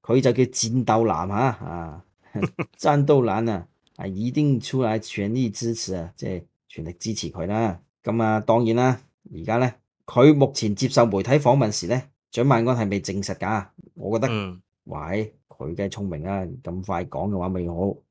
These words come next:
Speaker 1: 危險啊，係嘛？<laughs> 嗱，咁趙少康亦都話啦，而家嘅情況嚟睇，雖然蔣萬安聲勢唔弱，但係呢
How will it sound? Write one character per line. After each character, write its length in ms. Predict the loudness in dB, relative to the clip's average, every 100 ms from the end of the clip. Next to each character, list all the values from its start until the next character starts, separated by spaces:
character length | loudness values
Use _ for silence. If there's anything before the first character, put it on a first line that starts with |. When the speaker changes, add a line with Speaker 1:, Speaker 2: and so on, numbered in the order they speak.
| _ _
Speaker 1:
危 140 | -4
險 520 | -4 -6 -6 -4 -2
啊， 180 | -2 -4
係 40 | -8
嘛？ 220 | -10 -10 _ -10
<laughs> 600 | -10 -10 -18 _ _ -2
嗱， 240 | 0 -2 _ _ -2
咁 200 | 2 4
趙 180 | 6
少 180 | 8 8
康 200 | 8 6
亦 60 | 6
都 140 | 6
話 140 | 4 4
啦， 240 | 2 0 -6 -20 -18
而 180 | -8 -2 0
家 400 | 2 2 0 -4 -16 _
嘅 200 | -2 0
情 180 | 2 0
況 160 | 2 2
嚟 100 | 2
睇， 300 | 4 2 0 _ _ -6
雖 180 | 0
然 100 | 0
蔣 240 | 0 0 2
萬 240 | 2 2
安 120 | 0
聲 180 | -2 -2
勢 160 | -2 -4
唔 40 |
弱， 120 | -4 -6
但 140 | -4
係 40 | -2
呢 180 | 0